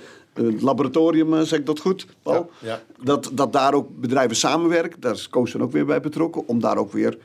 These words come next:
Speaker 1: eh, mensen, eh, ook jonge stagiaires en alles, eh, eh, naartoe te halen om actief te zijn in die sector.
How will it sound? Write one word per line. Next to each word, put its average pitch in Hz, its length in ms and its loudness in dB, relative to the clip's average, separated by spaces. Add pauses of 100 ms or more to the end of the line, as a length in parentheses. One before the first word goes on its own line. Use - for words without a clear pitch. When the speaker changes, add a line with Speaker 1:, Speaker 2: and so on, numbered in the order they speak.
(400)
Speaker 1:
eh, 107 120 -2
mensen, 123 580 2 (260)
eh, 101 460 -2
ook 104 120 -4
jonge 98 460 -2
stagiaires 127 760 -2
en 117 140 -4
alles, 113 300 0
eh, 120 100 -4 (180)
eh, 107 180 -6 (800)
naartoe 123 300 0
te - 80 -2
halen 120 400 0 (260)
om 117 200 0
actief 151 340 -4
te 131 100 -8
zijn 120 200 0
in 117 80 2
die 113 100 -4
sector. 151 300 -4